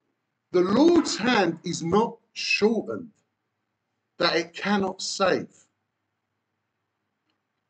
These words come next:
neither his ear heavy, that it cannot hear. But your iniquities have separated between you and your God,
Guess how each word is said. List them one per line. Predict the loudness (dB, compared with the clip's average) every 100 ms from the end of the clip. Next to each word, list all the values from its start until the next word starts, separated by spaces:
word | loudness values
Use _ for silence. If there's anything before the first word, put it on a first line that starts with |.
| _ _ -2
neither | 4 6 6 4
his | 4 2 0 -2 0
ear | 2 4
heavy, | 2 2 0 0 0
that | 0 -2
it | -6
cannot | -8 -4 -2 -2 -4 -6
hear. | -2 0 -2 -6 _ _ _ _ _ _
But | 0
your | 6 8
iniquities | 8 6 2 -4 -8 -8 -8 -10 _
have | -10 -8
separated | -2 -2 0 0 0 0 -4 -10 _ _ _ _
between | -10 -6 -2 -2 0
you | 0 0
and | 0
your | 0 0
God, | 2 2 2 -2